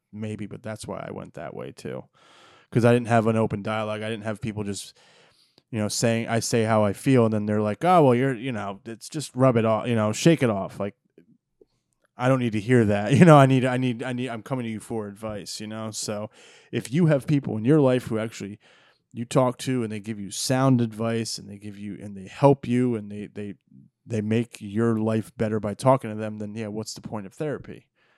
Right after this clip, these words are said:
in my opinion? Because you have that already for free in your life. There's other, you know, that for me, I didn't. So I'm like, "Okay." <laughs> You know, I'm, I, I,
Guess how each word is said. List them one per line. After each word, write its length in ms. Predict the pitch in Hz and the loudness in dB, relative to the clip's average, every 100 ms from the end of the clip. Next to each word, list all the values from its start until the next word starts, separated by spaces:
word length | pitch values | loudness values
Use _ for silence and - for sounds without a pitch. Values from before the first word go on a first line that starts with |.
| - | -12
in 80 | 117 | -8
my 140 | 107 | -8
opinion? 420 | 98 - 98 80 110 | -6 -8 -8 -14 -16
Because 340 | 113 - 101 | -14 -12 -10
you 80 | 104 | -6
have 220 | 117 151 | -2 -2
that 120 | 120 107 | -2 -4
already 260 | 107 107 | -6 -6
for 160 | 104 101 | -10 -14
free 480 | - 151 127 80 - | -10 -8 -6 -8 -16
in 140 | 107 | -16
your 140 | 98 87 | -14 -14
life. 340 | 80 80 - _ _ _ _ _ _ _ _ _ _ | -14 -14 -18 _ _ _ _ _ _ _ _ _ _
There's 220 | 113 107 110 | -2 0 0
other, 260 | 107 104 - | 0 -2 -6
you 120 | 107 | -12
know, 140 | 101 101 | -12 -8
that 300 | 107 104 _ | -8 -8 _
for 200 | - 107 | -14 -10
me, 240 | 107 127 113 | -4 -2 0
I 100 | 107 | -2
didn't. 500 | 95 110 113 95 - | -6 -10 -10 -14 -14
So 160 | 98 | -12
I'm 120 | 101 | -12
like, 220 | 101 107 196 | -12 -12 -12
"Okay." 440 | 226 - 95 - _ _ - | -12 -12 -14 -14 _ _ -16
<laughs> 300 | 131 - 196 | 0 8 10
You 140 | 170 135 | 10 4
know, 120 | 120 | 2
I'm, 240 | 120 123 | 0 -2
I, 240 | 117 113 110 - | -6 -6 -8 -14
I, 440 | 98 113 110 107 | -12 -8 -8 -8